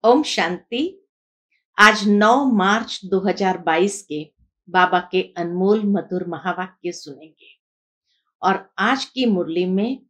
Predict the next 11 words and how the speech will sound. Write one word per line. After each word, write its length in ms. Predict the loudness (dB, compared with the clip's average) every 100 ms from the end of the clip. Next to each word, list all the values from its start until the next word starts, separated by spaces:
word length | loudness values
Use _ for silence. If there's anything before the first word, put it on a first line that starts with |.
| _
बाबा 260 | -2 0 -4
हम 280 | -4 -8 -6
बच्चों 400 | -10 -6 -6 -4
को 400 | -8 -12 -12 _ _ _ _ -10
इस 160 | -10 -8
पुरानी 520 | -4 0 0 -2 -6
देह 460 | 0 2 2 0 -8 _ _ _ -4
और 80 |
पुरानी 500 | -4 -2 0 0 0
दुनिया 480 | 0 2 2 4 0
से 440 | -2 -6 -6 -8